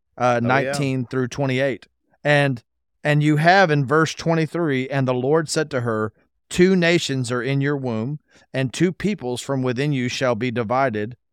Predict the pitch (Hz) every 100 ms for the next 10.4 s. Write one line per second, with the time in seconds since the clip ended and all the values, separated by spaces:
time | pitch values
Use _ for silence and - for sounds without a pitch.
0 | _ _ 117 131 123 147 185 202 - 185
1 | 156 147 - 202 226 214 131 113 107 107
2 | 107 101 110 127 - _ _ 123 135 -
3 | 139 147 170 175 175 165 - 139 135 -
4 | 139 135 139 131 120 120 123 123 110 92
5 | - - _ _ _ _ _ _ _ 143
6 | 143 135 123 120 - 82 165 175 170 151
7 | 131 _ 180 190 156 - 226 214 220 -
8 | 196 160 175 185 - 147 113 101 - _
9 | _ - 151 143 123 147 202 208 - 196
10 | 180 135 113 -